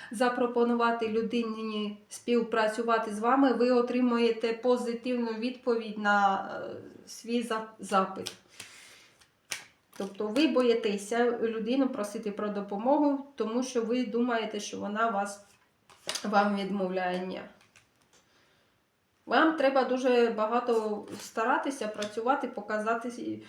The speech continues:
е, щось будете або вивчати, або бути дуже пильною у цьому. Інакше може бути,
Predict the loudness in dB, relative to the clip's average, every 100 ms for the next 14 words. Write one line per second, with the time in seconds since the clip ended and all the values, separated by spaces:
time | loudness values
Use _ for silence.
0 | -20 -20 -20 _ -2 0 0 -2 -4 -6
1 | -10 -4 -2 -2 -4 -2 0 0 -2 -2
2 | -4 -6 0 2 2 2 0 0 0 0
3 | 0 -2 -2 -4 -4 -2 -2 0 -4 -8
4 | 2 2 4 0 -2 -2 -2 0 0 0
5 | -2 -6 _ _ _ _ _ _ -8 -4
6 | -2 -2 -6 -4 0 2 4 2 0 -4
7 | -14 -20 -20 -20 -20 -20 -20 -20 _ -20
8 | -20 -20 _ _ _ -20 -20 _ -20 -20
9 | -20 _ _ _ _ -20 _ _ -2 2
10 | 2 0 -2 -2 0 0 0 -2 -4 -8